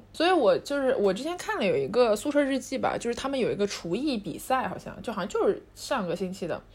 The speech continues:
然后他那边做饭，然后他跟什么张家园啊、景龙啊、呃，魏子越他们几个，就反正还挺好笑的那一期。然后你那个时候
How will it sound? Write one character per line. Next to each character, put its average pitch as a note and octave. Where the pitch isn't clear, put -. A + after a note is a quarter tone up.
然 G#3
后 -
他 C4+
那 -
边 C4
做 A#3+
饭， G3
然 F3+
后 G#3
他 A3
跟 A3
什 G3
么 F3
张 A3
家 A#3+
园 F#3
啊、 G3+
景 F#3
龙 D#3+
啊、 A3
呃， F3+
魏 B3+
子 E3
越 C#4+
他 B3
们 G3
几 F3
个， D#3+
就 A#3+
反 A3
正 A#3
还 C4+
挺 B3+
好 B3
笑 G#3+
的 F3
那 F3
一 E3+
期。 D3
然 G3+
后 B3+
你 A3
那 D#4+
个 F#4
时 B3
候 G3+